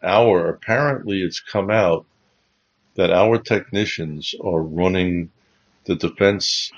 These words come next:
air defenses for the Ukraine. They're all, I can't think of the word, Greg. You, you know what our air defense is called? I just can't, I can't think of it. Um, anyways,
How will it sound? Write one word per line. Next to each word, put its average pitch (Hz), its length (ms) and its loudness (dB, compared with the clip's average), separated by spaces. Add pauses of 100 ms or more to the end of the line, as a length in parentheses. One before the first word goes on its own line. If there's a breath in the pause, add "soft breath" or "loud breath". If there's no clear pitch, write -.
(440 loud breath)
air 107 160 4
defenses 82 800 -6 (380)
for 85 100 0
the 78 80 -4
Ukraine. 78 540 -2
They're 82 200 -2
all, 95 160 0
I 92 100 -4
can't 107 300 -2
think 92 140 -4
of 90 80 -2
the 82 80 0
word, 80 420 0
Greg. 76 260 -6 (640)
You, 90 200 0
you 101 120 0
know 107 140 2
what 117 180 2 (100)
our 98 260 4
air 101 160 6
defense 92 460 -2
is 85 160 -4
called? 92 460 -2 (920)
I 90 60 -6
just - 280 -4
can't, 90 240 2 (280)
I 90 80 -8
can't 87 280 -2
think 87 200 -2
of 80 140 -4
it. 78 140 -8 (920)
Um, 80 540 -2 (220)
anyways, 95 680 0